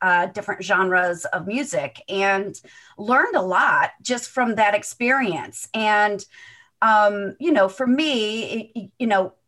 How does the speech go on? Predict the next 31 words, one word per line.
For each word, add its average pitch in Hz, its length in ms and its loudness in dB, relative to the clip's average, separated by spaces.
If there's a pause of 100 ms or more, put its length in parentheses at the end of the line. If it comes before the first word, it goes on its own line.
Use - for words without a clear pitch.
(120)
the - 160 -2
kind 269 280 0
of 240 60 -4
artist 220 300 0
that 202 100 2
I 196 80 4
wanted 185 320 0
to 185 60 -10
be 185 260 -2
obviously 185 440 -2
was, 180 160 -2
like, 165 180 -2
a - 40 -20
pop - 300 -2
artist 165 340 0
because 208 220 -12
that 185 220 0
was 185 180 -2
the 185 100 -14
big 170 240 -8
thing 170 220 -6
that 147 140 -4
was - 100 -12
happening. 175 600 -4
And, 175 540 -2 (640)
um, 175 600 2 (960)
you 285 80 0
know, 190 180 2
just, 262 260 -8 (380)
you 294 100 -4
know, 233 120 -2